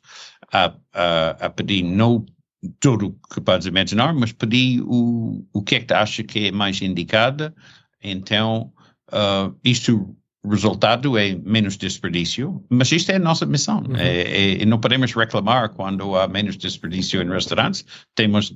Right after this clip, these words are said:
Speaker 1: ah, dar os parabéns a eles. E a mesma coisa com os supermercados. Ah, a diferença está no, nas coisas que não são visíveis. Ah, como tu disse, não resgatas carne e peixe,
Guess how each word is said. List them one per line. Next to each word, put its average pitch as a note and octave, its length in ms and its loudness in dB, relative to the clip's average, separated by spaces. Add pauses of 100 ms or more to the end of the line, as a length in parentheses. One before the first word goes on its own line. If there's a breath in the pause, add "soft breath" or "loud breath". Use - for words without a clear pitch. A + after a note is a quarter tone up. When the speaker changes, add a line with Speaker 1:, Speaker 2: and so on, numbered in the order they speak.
(120)
Speaker 1:
ah, G#2 180 2
dar G2+ 240 2
os F#2 100 -8
parabéns F#2 480 -2
a F#2 140 4
eles. B1 340 -4 (280 loud breath)
E E3 60 0
a C#3+ 40 2
mesma A2 340 2
coisa A2 380 0
com A2 160 -2
os A2 140 2
supermercados. A2+ 840 -2 (560 loud breath)
Ah, F2 320 2 (360)
a A#2 40 2
diferença D3 560 2
está A#2 500 2
no, G#2+ 580 -2 (220)
nas G#2+ 180 -4
coisas A2+ 520 0
que - 200 -6
não G#2 380 4
são G#2 400 2
visíveis. F2+ 840 -2 (960 soft breath)
Ah, D#2 280 2
como G#2 220 0
tu A2 160 2
disse, G#2 460 0
não F#2+ 280 2
resgatas - 800 0 (140)
carne G2 380 0
e G#2 40 -2
peixe, - 440 -4